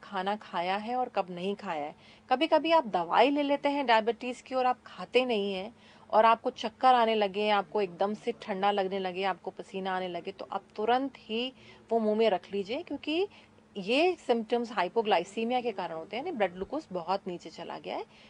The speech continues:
क्योंकि आपने दवाई खा ली है या आपने insulin का injection ले लिया है। तो उसमें भी आपको ये, उसमें हम आपको कहेंगे कि प्लीज आप एक मीठा खा लीजिए, तो आपको मीठा रखना है, और आपको ये ध्यान रखना है कि जब भी आपने दवाई ली है,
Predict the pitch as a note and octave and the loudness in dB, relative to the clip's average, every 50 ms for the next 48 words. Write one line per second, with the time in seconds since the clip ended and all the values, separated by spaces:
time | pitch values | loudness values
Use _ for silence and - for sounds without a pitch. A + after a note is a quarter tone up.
0 | - - - D#4+ D#4+ F#4+ E4+ F4 F4 B3 G#3 G3 G3 G3+ G#3+ A3 A3+ A3 A#3 A3 | -16 -10 -4 0 2 2 4 2 4 6 6 8 8 10 8 8 6 4 2 0
1 | G3+ G3+ G#3 G#3 G#3 G#3 G#3 G#3+ G3+ - - G#3+ G#3+ G#3+ - A#3 A3+ A3 G#3+ A3 | 0 2 2 2 4 4 6 4 4 2 0 -4 -4 -4 -2 -4 -4 -2 -2 -2
2 | G#3+ G3+ F#3+ G3 G3 - - A3 G3+ F#3 F3 F3 F3+ F#3 G3 - - - - - | -2 -2 -2 -4 -4 -6 -6 -8 -8 -8 -8 -10 -12 -14 -16 -16 -20 -20 -20 -20
3 | - - - - - D#4 - - F4 F4+ F#4+ G4 D#4 B3+ B3+ A#3+ D#4 F4+ F#4+ - | -20 -12 -6 -4 -4 -4 -4 -2 2 4 4 4 2 -2 -2 2 4 4 4 2
4 | - - A3 A#3 A3+ - - - F#3+ G3 - - F#3+ F#3+ F3 A3 B3 C4+ - - | 2 2 2 2 2 -2 -4 0 0 0 0 0 -4 -4 -2 0 0 0 0 -2
5 | - - - - - G#3+ A3+ - - D4+ D#4 D#4 D#4 D#4 D4+ D4 - - D4 - | -8 -20 -20 -16 -12 -12 -10 -4 -2 0 4 6 8 8 8 8 6 4 2 4
6 | C4+ C4+ C#4 C#4+ C#4+ D4+ D4 - C4+ C#4 C#4+ C#4 C#4+ C#4+ C#4 - C#4+ C#4+ - C4+ | 4 4 4 2 2 -2 -4 -2 0 0 2 4 6 6 6 6 2 -2 -2 0
7 | A#3 A#3 A3 A3 C4+ C4 B3+ A#3+ G#3 G3 G#3+ F#3+ F3+ - - - - _ _ _ | -2 -2 2 2 2 2 4 6 4 4 4 2 -6 -8 -12 -20 -20 _ _ _
8 | - - - - - - - - - - - C#4 C#4 C#4 - D#4 C#4 B3 A#3+ B3 | -20 -20 -20 -20 -20 -20 -20 -20 -12 -4 0 2 2 2 2 0 0 0 -2 -2
9 | - C4+ D4 C4+ A3+ F#3 F3 - - - A3+ A#3+ B3+ B3+ C4 C4+ C#4 C4+ B3+ A#3 | 0 2 2 2 2 2 -2 -2 -2 0 2 2 2 4 4 4 4 4 4 4
10 | A3 A3 - B3 B3 B3 F#3+ F3+ F3 D#3+ F3+ G3+ B3+ C#4+ C4+ A#3+ A3+ - A3 A3 | 2 2 0 -4 -4 -4 -6 -8 -6 0 2 2 4 4 4 2 0 0 -2 0
11 | G#3+ G#3 G#3 G#3 A3+ G3+ - F3 F3 D#3+ G3 B3+ C#4+ E4+ F4 D4 A#3+ - A#3 A#3 | 0 0 0 -2 -4 -6 -4 -4 -4 -4 -4 -2 2 4 4 4 2 2 -2 -2
12 | G3+ F3+ D#3+ E3+ E3+ E3 E3+ E3+ E3+ E3 F3 F#3 G3+ A#3+ C4+ | 0 0 2 2 2 0 0 -2 -6 -6 -6 -4 -4 -4 -4